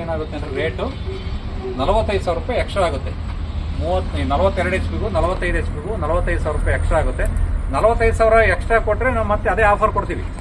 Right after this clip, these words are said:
ಒಂದು ಐದು ನೇಗ್ಲು ರೋಟಾವೇಟರ್ ಕೂಡ, ಅದಕ್ಕೂ ಕೂಡ ಕೊಡ್ತೀವಿ. ಇನ್ನೊಂದು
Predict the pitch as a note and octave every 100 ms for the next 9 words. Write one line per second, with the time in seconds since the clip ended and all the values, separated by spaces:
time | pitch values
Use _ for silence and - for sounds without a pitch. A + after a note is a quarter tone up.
0 | - - - - - - - - D3 D#3+
1 | F#3+ G3 G3 G3 F3+ F#3 F#3 F3 F3+ G#3+
2 | - F#3+ B3 A3 A3+ G#3 E3+ - - -
3 | - - - - - - G3+ A3 A3